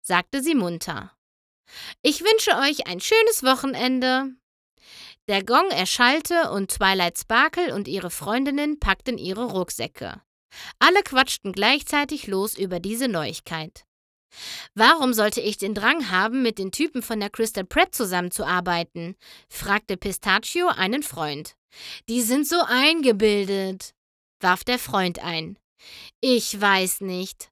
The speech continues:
sagte Twilight Sparkle zu Rainbow Dash und Pinkie Pie. „Nach allem, was bei den Freundschaftsspielen vorgefallen ist, kann ich mir nicht vorstellen, da mitzumachen.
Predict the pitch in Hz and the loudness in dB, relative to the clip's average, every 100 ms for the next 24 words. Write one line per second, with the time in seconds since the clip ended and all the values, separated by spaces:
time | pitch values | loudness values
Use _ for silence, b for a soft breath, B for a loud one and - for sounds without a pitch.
0 | _ - 196 196 190 - 190 180 180 175 | _ -4 -2 -2 -4 -4 -2 0 -2 -4
1 | - 185 196 214 202 214 190 180 196 226 | -2 -2 0 -4 -6 -6 -4 -4 -2 -2
2 | 220 240 269 294 220 180 185 - 165 156 | -2 -2 -4 -4 -4 -4 -6 -6 -6 -6
3 | 151 - _ B B B 226 233 - 254 | -10 -16 _ B B B 0 0 2 4
4 | 330 302 320 381 - 220 247 - 247 226 | 6 6 0 -2 -4 2 2 2 0 0
5 | 214 - - 285 370 277 233 - - 214 | -2 -2 2 2 2 0 -2 -6 -8 -6
6 | 196 202 208 190 202 - 196 202 147 233 | -4 -4 -2 -2 -4 -2 -2 -2 -4 -4
7 | 254 - B B - 277 294 240 220 359 | -6 -12 B B -2 0 0 0 2 0
8 | - - 294 269 - 247 254 269 302 330 | -2 -2 0 0 0 0 0 0 0 0
9 | 359 254 180 180 175 175 | 0 0 0 -2 -6 -10